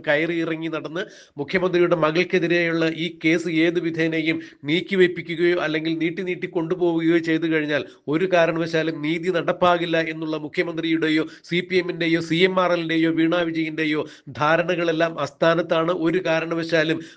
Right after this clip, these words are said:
കോടതി ഇക്കാര്യത്തിൽ കണ്ണടക്കില്ല. തീർച്ചയായും ഇ ഡിയും സി ബി ഐയും പുറകെ തന്നെയുണ്ട്, സീരിയസ് ഫ്രോഡ് ഇൻവെസ്റ്റിഗേഷനും പുറകെയുണ്ട് എന്നുള്ളത്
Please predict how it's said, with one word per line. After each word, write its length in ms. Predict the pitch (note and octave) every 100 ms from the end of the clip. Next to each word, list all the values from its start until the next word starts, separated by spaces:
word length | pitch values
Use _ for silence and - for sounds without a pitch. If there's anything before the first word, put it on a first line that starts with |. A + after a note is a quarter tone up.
| -
കോടതി 400 | D3+ D#3+ D#3+ E3 F3
ഇക്കാര്യത്തിൽ 460 | E3+ D#3+ D#3 E3 D#3+
കണ്ണടക്കില്ല. 560 | D3+ D3+ E3+ D#3+ D#3+ D#3 G3 D#3
തീർച്ചയായും 600 | D#3+ E3 E3 D#3 D#3 D3+
ഇ 100 | D#3
ഡിയും 260 | D#3+ D#3+ E3 D#3+
സി 140 | E3 E3+ F3+
ബി 100 | F#3+ E3+
ഐയും 220 | E3 D#3+ - - _
പുറകെ 380 | D#3 D#3+ E3 F#3 F3+
തന്നെയുണ്ട്, 480 | D#3+ E3 D#3+ D#3 A#3 A3+
സീരിയസ് 300 | F3+ E3 E3
ഫ്രോഡ് 280 | E3 E3 E3 E3
ഇൻവെസ്റ്റിഗേഷനും 680 | D3 D#3+ D#3+ D#3 D3 D#3 D3+ D#3
പുറകെയുണ്ട് 480 | D#3 E3 D3+ D3+ D3+ - -
എന്നുള്ളത് 400 | D3+ D3+ D3 D3